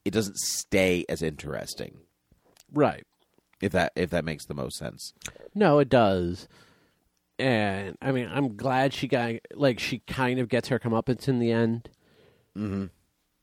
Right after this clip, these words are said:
Speaker 2: Because she doesn't end up with anybody.
Speaker 1: No, she doesn't.
Speaker 2: Um,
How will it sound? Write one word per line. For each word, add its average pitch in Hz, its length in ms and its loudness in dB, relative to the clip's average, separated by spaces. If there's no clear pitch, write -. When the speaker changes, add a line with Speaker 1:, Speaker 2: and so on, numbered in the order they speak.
Speaker 2:
Because 101 540 2
she - 220 0
doesn't 117 300 2
end 113 200 -2
up 107 120 2
with 101 100 2
anybody. 104 560 0
Speaker 1:
No, 85 400 -4
she - 140 -12
doesn't. 69 400 -6
Speaker 2:
Um, 82 520 -4